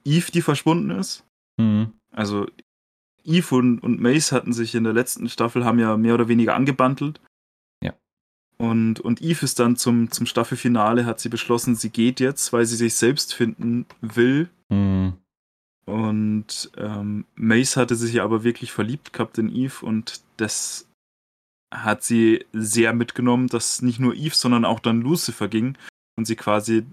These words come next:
Speaker 1: keinen Halt mehr hatte mit einer verwandten Seele.
Speaker 2: Ja,
Speaker 1: Und
Speaker 2: und, äh, sie und Amenadiel haben sich jetzt auch nie immer so hundert Prozent gut verstanden. Das ist ja noch so
Speaker 1: Ja,
Speaker 2: die,
Speaker 1: ne
Speaker 2: die einzige S-,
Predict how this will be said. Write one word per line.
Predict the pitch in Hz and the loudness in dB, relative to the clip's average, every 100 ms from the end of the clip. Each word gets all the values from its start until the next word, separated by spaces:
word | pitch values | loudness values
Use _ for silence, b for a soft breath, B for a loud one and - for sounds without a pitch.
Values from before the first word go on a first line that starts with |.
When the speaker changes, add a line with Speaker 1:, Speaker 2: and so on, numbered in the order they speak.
| _ _ _ | _ _ _
Speaker 1:
keinen | - 113 110 110 104 | -2 2 2 2 2
Halt | 113 135 _ 117 | 2 0 _ -4
mehr | 107 104 | -2 -2
hatte | 104 107 | -2 -2
mit | 110 - | -4 -4
einer | 104 104 104 | -4 -4 -4
verwandten | - 107 107 107 107 | -4 -2 -2 -2 -4
Seele. | 101 104 104 98 _ _ _ _ _ _ _ B B B - | -4 -4 -4 -8 _ _ _ _ _ _ _ B B B -2
Speaker 2:
Ja, | 95 95 104 104 | 2 4 4 2
Speaker 1:
Und | 95 95 - - | 2 2 0 0
Speaker 2:
und, | |
äh, | 101 | 0
sie | 95 104 120 | 2 4 4
und | 110 | 4
Amenadiel | 104 101 104 113 107 107 104 | 4 4 4 2 4 4 4
haben | 104 | 2
sich | 98 98 | 2 2
jetzt | 104 95 | 2 2
auch | 101 120 | 2 4
nie | 110 | 4
immer | 107 104 107 | 4 4 2
so | 104 104 | 2 2
hundert | 107 127 135 123 | 4 4 4 2
Prozent | 110 107 113 110 104 | 2 2 2 2 2
gut | 110 107 | 2 2
verstanden. | 104 101 101 98 98 95 90 _ _ _ _ _ | 0 2 2 2 0 -2 -4 _ _ _ _ _
Das | 104 | -2
ist | 113 110 | 0 2
ja | 117 | 2
noch | 110 | 2
so | - | 2
Speaker 1:
Ja, | 113 107 | 4 6
Speaker 2:
die, | 135 | 6
Speaker 1:
ne | 127 - - | 4 -2 -6
Speaker 2:
die | - | -4
einzige | 85 139 - 123 | 0 0 0 0
S-, | 120 107 - - - | 0 2 0 -2 -4